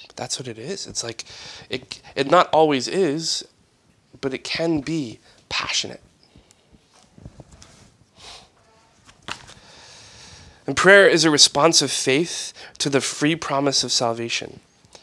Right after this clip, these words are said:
and also a response of love to the thirst of the only Son of God. Right? So our prayer is a response to his love for us, his in, in, initiation, you know,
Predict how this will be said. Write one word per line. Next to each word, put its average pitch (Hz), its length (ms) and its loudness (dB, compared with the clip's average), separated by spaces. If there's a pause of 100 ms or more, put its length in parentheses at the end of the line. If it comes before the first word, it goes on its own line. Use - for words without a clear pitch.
(500)
and 139 100 2
also 185 360 6
a - 20 4
response 147 420 2
of 123 180 -4
love 135 320 4
to - 100 -6
the 131 100 -6
thirst 143 420 -2
of 131 80 -6
the 123 120 -6
only 123 260 -4
Son 117 220 -6
of 113 140 -12
God. - 380 -10 (680)
Right? 135 140 0
So 147 200 0 (640)
our 247 160 8
prayer 175 540 6
is 143 220 2
a 143 60 -2
response 139 540 0
to - 120 -8
his 139 400 -2
love 120 260 -2
for 113 220 -10
us, - 440 -8 (380)
his 135 500 -2 (260)
in, 131 240 -4
in, 139 220 0 (540)
initiation, 131 920 -2 (640)
you 127 100 -6
know, 104 220 -6